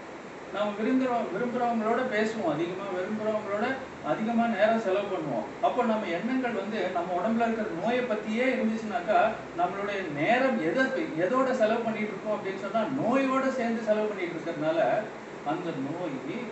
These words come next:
நம்ம கூடவே இருக்கும், போகாது. இங்க ஆங்கில மருத்துவமா, சித்த மருத்துவமா, இல்ல என்ன மருத்துவம்ங்கிறது விஷயம் இல்ல. நோயை நம்ம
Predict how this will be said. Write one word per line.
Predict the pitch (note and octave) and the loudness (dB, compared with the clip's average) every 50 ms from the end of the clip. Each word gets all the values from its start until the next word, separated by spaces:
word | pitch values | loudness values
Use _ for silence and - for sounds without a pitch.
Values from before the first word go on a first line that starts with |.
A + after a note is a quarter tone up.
| - - - - | -10 -10 -8 -6
நம்ம | F4 F4+ - - - | -6 -6 -6 -8 -8
கூடவே | - - E4+ D#3+ C#3+ C3 B2+ C3+ F3+ A3 G#3+ | -8 -8 -6 -6 -6 -6 -4 -4 -2 -4 -4
இருக்கும், | D3+ C#3 C#3 D3 C#3+ - - - D3 D#3+ D#3 C#3 - - - - - - - - - - - - - - - - - - - - - - | -4 -4 -6 -8 -8 -10 -10 -8 -8 -6 -6 -8 -8 -10 -12 -12 -12 -12 -12 -12 -12 -14 -12 -12 -12 -12 -12 -12 -14 -14 -14 -12 -8 -2
போகாது. | - A#3+ C#4+ C#4 C4+ B3 G3 C3+ A#2 A2 G#2 - - - - - - - | 2 2 2 2 4 2 2 2 0 -4 -6 -6 -8 -12 -14 -14 -12 -8
இங்க | F3+ G3 G#3+ A#3 | -2 2 2 4
ஆங்கில | - - A#3 A#3+ B3 A#3+ | 4 4 2 2 0 0
மருத்துவமா, | A3 A3 G#3+ G#3+ G#3 - G#3 G3 F#3+ F3+ F#3+ G3+ A3 | 2 2 0 0 -2 -4 -4 -4 -4 -2 -2 -2 -2
சித்த | A3 - - - A3+ | -2 -2 -4 -2 0
மருத்துவமா, | A3+ A3+ G#3+ F#3 F3+ - F#3+ F3+ F3 F3 F3+ F#3+ G#3 G3+ | 2 2 2 0 -2 -4 -4 -4 -4 -4 -4 -4 -4 -4
இல்ல | G3 F#3+ F#3 | -6 -6 -6
என்ன | F3+ E3+ D#3+ - G#3+ | -6 -6 -4 -4 -4
மருத்துவம்ங்கிறது | A3 G#3+ G3+ F#3 F3 F3 F#3+ F#3 F3+ E3+ F3 F3+ F3+ F3+ D#3+ | -4 -4 -4 -6 -6 -6 -8 -8 -6 -6 -6 -6 -6 -4 -4
விஷயம் | D#3+ D3+ - G3 F3+ - D3 | -4 -6 -6 -8 -8 -8 -6
இல்ல. | C3 A#2 G#2+ - - - - - - - - - B2+ | -6 -6 -6 -8 -8 -10 -12 -14 -14 -14 -12 -8 -6
நோயை | C3+ D3+ F#3 G#3+ A3+ A3 A3+ | -4 -2 -2 0 0 0 0
நம்ம | - - - D#3+ F#3 | 0 -2 -4 -4 -4